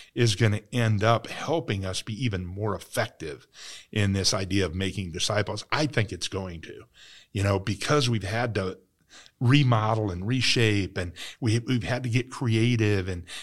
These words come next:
uh, you know, all that. Well, discipling doesn't stop. You know, uh, the gates of hell will not prevail against the church. And discipleship is why you and I are here today.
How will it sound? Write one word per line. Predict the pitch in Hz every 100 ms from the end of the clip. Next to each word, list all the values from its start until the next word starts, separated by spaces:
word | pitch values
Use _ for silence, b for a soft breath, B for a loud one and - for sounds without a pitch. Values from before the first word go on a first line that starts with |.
| B -
uh, | 101 98 -
you | 117 113
know, | 107
all | 110 104
that. | 110 - -
Well, | 139
discipling | 127 - 139 190 175 131 107 101 -
doesn't | 131 147 110
stop. | - 151 170 110 - - B B B B B
You | - 95
know, | 90 98 127 -
uh, | 127
the | 127 120
gates | - 98 120 120
of | 165 -
hell | - 95 80 101 - b b b b _
will | 123
not | 107 92 98
prevail | - 110 104 82 82 - _ _ _ -
against | 104 98 92 95 - _
the | 117 147
church. | - 202 - - - _ b b b b b b b 120
And | 113 98
discipleship | 98 - 139 151 113 - 101 - 110
is | 98
why | 101
you | 95 101 101
and | 95
I | 98
are | 90 90
here | 101
today. | 92 90 98 85 -